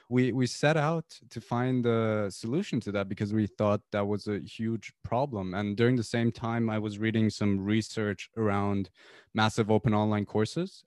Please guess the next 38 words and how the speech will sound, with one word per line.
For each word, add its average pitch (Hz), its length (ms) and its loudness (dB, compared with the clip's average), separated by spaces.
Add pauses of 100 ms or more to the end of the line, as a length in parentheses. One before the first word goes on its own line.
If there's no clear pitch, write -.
and 107 380 -6
how 110 240 -4
they 104 180 -2
are 101 140 0
supposed - 640 -6
to 101 300 -2
help 104 380 -4
underprivileged 104 760 -4
learners 101 720 -2
get 104 160 0
access 101 380 -6
to 107 120 -8
real 104 220 2
educational 101 480 -2
material. 110 640 -2 (340)
And 107 100 2
I 107 60 8
read 107 400 4
that 101 220 0
that 104 180 0
is 98 100 -4
actually 98 420 -4
not 98 380 0 (120)
really 113 260 4
true 104 260 -6
because 98 260 -6
the 98 60 -10
places 101 380 -6
where 101 140 2
people 101 320 -6
learn 101 200 0
are 95 140 2
in 98 80 0
communities 101 600 0
of 95 120 -4
other 107 220 2
learners. 147 480 0
So 120 480 0